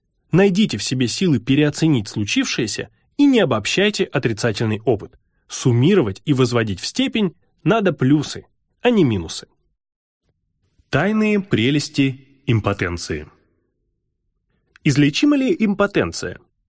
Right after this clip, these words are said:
Если речь идет об импотенции, вызванной органическими причинами, например, диабетом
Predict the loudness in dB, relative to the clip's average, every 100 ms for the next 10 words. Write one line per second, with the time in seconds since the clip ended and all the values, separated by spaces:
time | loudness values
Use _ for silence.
0 | _ _ _ _ -2 -2 0 2 2 2
1 | 0 0 0 0 2 2 0 0 0 -2
2 | -2 2 2 2 0 0 -2 0 0 0
3 | -2 -2 0 0 0 -2 -2 -4 -6 -14
4 | _ -2 -2 0 0 0 -4 -8 0 0
5 | 0 -2 0 -4